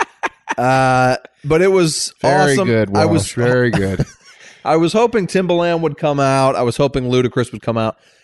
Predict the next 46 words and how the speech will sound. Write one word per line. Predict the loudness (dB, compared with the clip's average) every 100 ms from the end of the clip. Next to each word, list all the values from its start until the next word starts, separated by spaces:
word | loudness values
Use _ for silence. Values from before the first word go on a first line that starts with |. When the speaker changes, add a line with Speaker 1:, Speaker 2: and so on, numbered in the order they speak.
| _ _ -18 -10
Speaker 1:
My | -4 -2
favorite | -2 0 2 2 0
guest | 0 0 0
verse | 0 0 0
of | 0
all | 0
time | 0 -2 0 2 0 0 -4 -10 _ _ -8
is | -6
Ludacris | -2 0 2 2 -2 -2
on | -4 -4
Gossip | -2 0 0 -4 -10
Folks, | -4 -2 -2 -6 -16 _ _ _ _
and | -6 -2
not | 0 -2
far | -2 0 0
behind | 0 -4 -2 0 0 0 -2
is | -4 -2
Ludacris | -2 -2 -2 -4 -4 -6
on | -4 -2 0 -2 -6 -8
One | -4 -2
Minute | -2 -4 -6
Man. | -8 -10 -12 -18 _ _ _ _ _ _ _ _ -4
Uh, | -2 0 0 0 -2 -6 _ _ -2
we | 0
didn't | 2 2
get | 0 0 0
that, | 0 2 0 -4 -4
and | 0
there | 0
was | 0
a |
lot | 2 2 2
of | 0
periods | 0 0
of | -2
time | -2 0 0
where | 0
Missy | 0 -2 0
would | -2 0
leave | 0 -2 -2
the | -6
stage | -6 -2 2 2 0
for, | -4 -2
like, | 0 -2
five | -4 -2 0 0 -2
minutes. | -4 -4 -8 -16